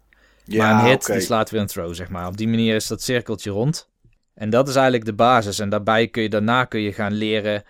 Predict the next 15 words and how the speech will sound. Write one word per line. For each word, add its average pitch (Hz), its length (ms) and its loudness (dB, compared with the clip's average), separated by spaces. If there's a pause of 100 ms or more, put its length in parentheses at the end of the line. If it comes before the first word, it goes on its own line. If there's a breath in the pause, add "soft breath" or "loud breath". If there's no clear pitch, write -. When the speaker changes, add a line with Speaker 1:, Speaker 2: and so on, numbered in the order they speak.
(200 soft breath)
Speaker 2:
wat 110 340 -2
de 110 120 -4
priority 113 580 0
moves 117 340 -2
zijn. 110 400 -2 (300)
Hoe 110 220 -2
je 110 100 2
Kara 117 480 2
cancelt. 117 720 -2
Dat 98 140 -8
is 92 80 -8
een 98 100 -4
manier 101 340 0
om, 95 240 -4
eh, 95 300 -2